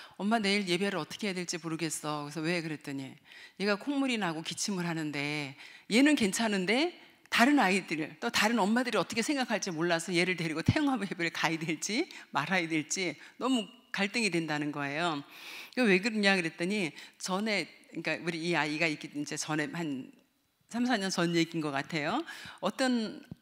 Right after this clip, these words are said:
엄마가 아이가 수족구 걸린 거 모르고 데리고 왔는데 태영아부에서 애들이 수족구가 많이 걸렸었다는가 봐요. 그래서 얘를 데리고 가야 될지 말아야 될지 그러면서 이제 고민하다가 이제 결국은 못 왔는데 우리 딸이 그러더라고요. 저는 생각 안 나는데,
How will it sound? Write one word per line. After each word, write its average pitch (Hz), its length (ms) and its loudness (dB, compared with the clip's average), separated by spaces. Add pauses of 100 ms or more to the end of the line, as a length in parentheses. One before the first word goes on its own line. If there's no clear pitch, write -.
(120)
엄마가 196 460 2
아이가 175 260 0
수족구 294 380 -2
걸린 170 260 0
거 175 80 0
모르고 180 380 -2
데리고 170 320 -2
왔는데 147 760 -2
태영아부에서 226 520 0
애들이 147 220 -2
수족구가 - 360 -4
많이 147 240 -2
걸렸었다는가 147 720 -4
봐요. 139 380 -4 (260)
그래서 196 220 2
얘를 180 180 2
데리고 175 240 2
가야 160 240 -4
될지 160 260 -2
말아야 151 360 -2
될지 147 280 -6
그러면서 143 460 -4
이제 151 120 -4
고민하다가 160 760 -2 (720)
이제 143 300 -4
결국은 170 340 0
못 175 160 0
왔는데 156 680 -2 (280)
우리 180 120 -6
딸이 202 220 2
그러더라고요. 151 480 -2
저는 175 280 0
생각 233 260 0
안 143 120 0
나는데, 151 540 0